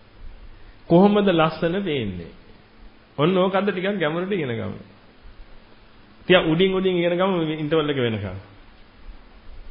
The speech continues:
ඊට පස්සේ ටිකක් තව ගැඹුරට ඉගෙන ගමු. මොකද මම එකපාර ගැඹුර දෙන්න කැමති නෑ. මේ කුන් ටික යවල ඉන්න ඕනේ. ගැඹුර දෙන්න.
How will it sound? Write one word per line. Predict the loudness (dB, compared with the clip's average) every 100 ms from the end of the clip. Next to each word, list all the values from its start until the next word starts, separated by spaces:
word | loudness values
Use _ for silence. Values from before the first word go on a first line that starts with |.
| -18 -18 -18 -16 -16 -16 -8
ඊට | 0 2
පස්සේ | 4
ටිකක් | 2 0 -2
තව | -4
ගැඹුරට | -4 -4 -4
ඉගෙන | -4 -4 -4
ගමු. | -6 -10 -12 -14 -14 -2
මොකද | 2
මම | 4
එකපාර | 4 4 2 2 4
ගැඹුර | 2 0 0
දෙන්න | -2 -2
කැමති | -2 -2 -2
නෑ. | -4 -6 -10 -12 -12 -20 -20 -20 -20 _ -20 -20 -20 -20 -20 -20 -20 -20 -20 -20 -20 -20 -20 -20 -20 -20 -20 -20 -20 -20 -20 -8
මේ | -2 0
කුන් | 0
ටික | -2
යවල | 0 0 0
ඉන්න | -2 -4 -8
ඕනේ. | -10 -14 -20 -20 -16 -14 -14 -16 -20 -20 -4
ගැඹුර | 0 2 0
දෙන්න. | 0 -4 -6